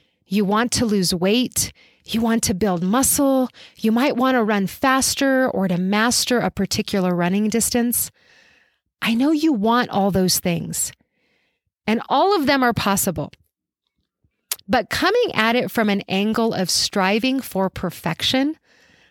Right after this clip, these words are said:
like I mentioned earlier, isn't real and isn't realistic. So today, I'd like for you to consider stepping back, taking a deep breath,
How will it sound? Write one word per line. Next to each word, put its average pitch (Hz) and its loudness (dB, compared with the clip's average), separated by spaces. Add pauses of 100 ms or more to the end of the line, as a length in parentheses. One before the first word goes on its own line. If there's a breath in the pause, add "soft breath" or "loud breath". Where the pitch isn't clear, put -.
(120)
like 208 2
I 220 2
mentioned 190 0
earlier, 214 0 (680 soft breath)
isn't 339 2
real 214 0
and 190 -2
isn't 254 0 (100)
realistic. 185 -2 (1160 soft breath)
So 254 2 (100)
today, 202 0
I'd 226 0
like 294 2
for - -2
you 330 2
to 262 2
consider 190 -2
stepping 320 0
back, 196 -4 (760 soft breath)
taking 320 2
a 320 4
deep 247 0
breath, 175 0